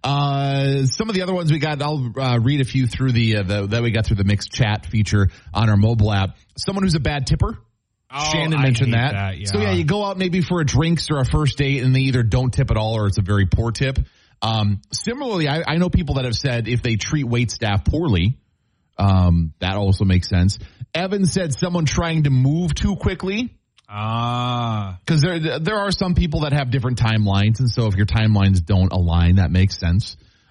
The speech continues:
Speaker 1: Uh, Erica said someone that just seems too good to be true.
Speaker 2: I can see
Speaker 1: Okay.
Speaker 2: that.
Speaker 1: All right.
Speaker 2: They're hiding something.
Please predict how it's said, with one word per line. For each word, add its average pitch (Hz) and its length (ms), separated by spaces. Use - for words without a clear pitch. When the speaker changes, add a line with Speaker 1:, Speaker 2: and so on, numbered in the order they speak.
Speaker 1:
Uh, 104 280
Erica 156 380
said 143 320
someone 165 380
that 143 120
just 127 280
seems 156 340
too 269 280
good 190 240
to 214 60
be 208 120
true. 92 540
Speaker 2:
I - 60
can 104 180
see - 140
Speaker 1:
Okay. 156 80
Speaker 2:
that. 180 200
Speaker 1:
All 131 140
right. 156 180
Speaker 2:
They're 101 100
hiding 127 300
something. 110 320